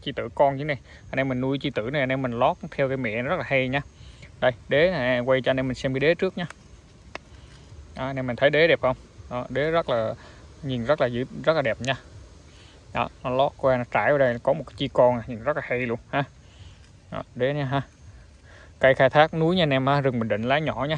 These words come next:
anh em yên tâm nha. Lá này là lá nhỏ nha, lá nhỏ dài rí nha. Đó, khi anh em mình riết thì nó nhỏ như lá me đấy.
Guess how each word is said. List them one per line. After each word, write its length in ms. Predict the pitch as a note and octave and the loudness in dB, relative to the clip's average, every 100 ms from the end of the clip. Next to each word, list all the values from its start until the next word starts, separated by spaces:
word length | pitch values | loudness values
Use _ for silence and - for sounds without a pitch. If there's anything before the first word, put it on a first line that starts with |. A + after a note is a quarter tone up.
| - | -6
anh 100 | C3 | -8
em 160 | C3 B2+ | -6 -4
yên 100 | B2 | -2
tâm 180 | B2+ A#2 | -2 0
nha. 160 | C3 - - - - | -4 -8 -18 -20 -6
Lá 160 | C3 C#3 | 2 2
này 120 | E3 | 2
là 120 | B2+ | 0
lá 180 | A#2 B2+ | 2 2
nhỏ 340 | D3+ B2 G#2+ D3+ | 0 -2 -2 -2
nha, 120 | D#3+ - - | -2 -4 -6
lá 100 | C#3 | -4
nhỏ 260 | C3+ A2 | -2 -2
dài 280 | C#3+ C#3 A#2 B2 | 0 2 2 2
rí 160 | D#3+ A3+ | 0 0
nha. 140 | A#3 - - - - - - - - | -2 -4 -16 -20 -20 -20 -20 -20 -6
Đó, 120 | C3 | -6
khi 160 | - E3 | 0 2
anh 80 | D#3 | 2
em 140 | D3+ | 2
mình 140 | C#3 | -2
riết 220 | B2 E3+ G3+ | 0 -2 0
thì 100 | B2+ | -4
nó 80 | C3+ | -4
nhỏ 220 | C3 B2+ | -2 -2
như 120 | D3+ | 0
lá 120 | D3 | 2
me 280 | D#3+ D#3+ | 2 2
đấy. 80 | D3 | 2